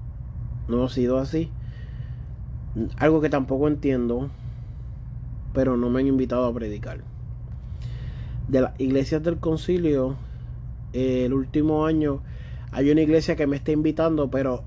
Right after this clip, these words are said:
no es por el concilio, es porque, porque ellos me conocen y, y Dios está haciendo otras cosas. Y si fuera así, pues, ¿cuántas cientos de iglesias no tiene el concilio? Y estoy predicando solamente en una.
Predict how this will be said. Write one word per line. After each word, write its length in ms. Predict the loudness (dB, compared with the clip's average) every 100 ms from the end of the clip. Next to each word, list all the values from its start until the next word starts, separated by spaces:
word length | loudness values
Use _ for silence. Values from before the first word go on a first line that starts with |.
| -4
no 560 | 0 2 4 4 4
es 200 | 4 2
por 180 | 0 0
el 80 | 0
concilio, 640 | -4 -4 -2 -2 -2 -4
es 140 | -6 -2
porque, 640 | -2 0 2 2 2 -2 -6 -10 -10 -8 -8 -8 -8 -8 -10 -10 -2
porque 320 | 0 2 4
ellos 180 | 4 4
me 140 | 2
conocen 580 | 4 4 4 4 4 4
y, 140 | 2 0
y 200 | 0 0
Dios 240 | 0 0
está 160 | -2 -4
haciendo 240 | 0 0
otras 220 | 0 -4
cosas. 400 | -4 -6 -4 -6 -8 -8 -10 -8 -8 -8 -6
Y 160 | 4 4
si 200 | 4 2
fuera 280 | 4 4 4
así, 320 | 4 4 2 -2 -12 -10 -10 -2
pues, 140 | -2
¿cuántas 360 | 2 0 2 4
cientos 320 | 4 4 4
de 80 | 6
iglesias 380 | 8 6 4 2
no 140 | 2
tiene 180 | 2 2
el 120 | 2
concilio? 380 | 0 2 4 4
Y 40 |
estoy 180 | 4 0
predicando 460 | 0 0 2 0 0
solamente 460 | 0 0 0 -2
en 100 | -2
una. 260 | -2 -4 -6